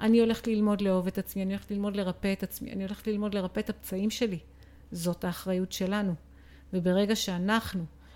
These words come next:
לוקחים את ה-, את המושכות לידיים ואומרים, "אני רואה שאני סובלת, אני משליכה את עצמי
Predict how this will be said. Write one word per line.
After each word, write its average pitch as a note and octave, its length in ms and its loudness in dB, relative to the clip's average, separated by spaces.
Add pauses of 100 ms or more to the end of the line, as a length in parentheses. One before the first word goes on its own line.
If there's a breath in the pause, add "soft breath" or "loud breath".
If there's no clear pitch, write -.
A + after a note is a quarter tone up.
(140 soft breath)
לוקחים C4 600 4
את G3 160 0
ה-, F3+ 180 -2 (500 soft breath)
את - 100 -4
המושכות G#3 540 2
לידיים G#3+ 520 4
ואומרים, F#3 400 2
"אני A#3 560 2 (140)
רואה G#3 340 2
שאני F#3 720 -6
סובלת, C4+ 560 -2
אני F#3 120 -4
משליכה F#3 580 -4
את A#3 120 -2
עצמי G3+ 640 2